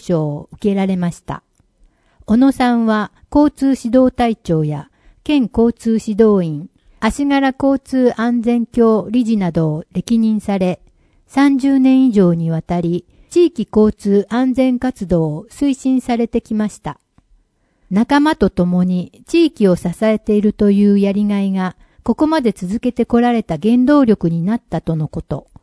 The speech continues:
これからも今できることに精一杯向き合っていきたいとおっしゃっていました。一月四日、町民新年の集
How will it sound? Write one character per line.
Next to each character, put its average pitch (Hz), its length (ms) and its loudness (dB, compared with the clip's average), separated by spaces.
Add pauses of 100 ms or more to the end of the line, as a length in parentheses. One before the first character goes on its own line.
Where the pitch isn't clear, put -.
(420)
こ 247 120 2
れ 269 100 2
か 262 160 -2
ら 254 140 0
も 165 240 -4 (160)
今 262 240 2
で 170 100 -2
き - 160 -2
る 233 80 2
こ 185 140 -2
と 175 140 -2
に 160 120 -6
精 254 300 0
一 294 60 -4
杯 170 340 -4
向 165 120 -2
き 262 200 -2
合 285 40 0
っ - 40 -4
て - 160 -8
い 160 80 -4
き - 100 -20
た 190 160 -4
い 190 80 -2
と 185 320 -2
お 190 100 -4
っ - 40 2
し - 160 -6
ゃ 262 60 -2
っ - 20 -6
て - 160 -6
い 160 80 -2
ま 170 160 -4
し - 80 -20
た。 - 240 -14 (1400)
一 269 260 -2
月 262 280 -2
四 240 160 4
日、 - 480 -6 (280)
町 285 240 6
民 269 260 2
新 285 300 -2
年 175 180 0
の 156 180 -2
集 175 120 -6